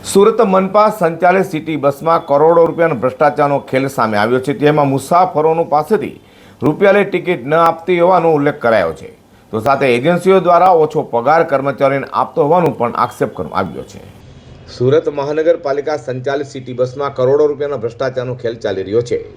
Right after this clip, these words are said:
બી આર ટી એસ બસમાં સવાર મુસાફરોને ટિકિટ આપવામાં આવતી નથી અને રૂપિયા લઈ લેવામાં આવે છે. તે માટેનો ફોન આવતા રૂબરૂ સ્થળ પર તપાસ કરી ત્યાં ધ્યાને આવ્યું કે આ રીતે લોકોના રોજ મળીને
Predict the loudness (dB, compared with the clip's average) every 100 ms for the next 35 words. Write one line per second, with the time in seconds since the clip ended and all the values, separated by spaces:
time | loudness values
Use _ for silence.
0 | -6 -2 -2 -2 -4 -4 -6 -8 -4 -2
1 | -2 -4 -6 -6 -4 -4 -4 -6 -10 -6
2 | -6 -6 -6 -6 -4 -4 -4 -2 -2 -2
3 | 0 0 0 0 -2 -2 -4 -4 -6 -12
4 | -20 -20 _ -10 -6 -2 -2 -2 -4 -4
5 | -2 -2 0 0 -2 -2 -2 -2 -4 -6
6 | -6 -6 -4 -2 -2 0 -2 -2 -4 -6
7 | -4 -2 -2 -4 -6 -4 -6 -4 -6 -2
8 | 0 0 -2 -4 -6